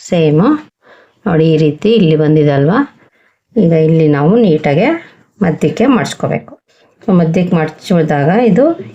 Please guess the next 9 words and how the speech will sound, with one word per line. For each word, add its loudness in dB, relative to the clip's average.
ಎರಡು 2
ಏನಿದೆ 2
ಮ್ಯಾಚ್ -2
ಆಗ್ಬೇಕು. -2
ಈ 2
ಲೈನ್ 2
ಏನಿದೆ 2
ಎರಡು 0
ಕೂಡ 0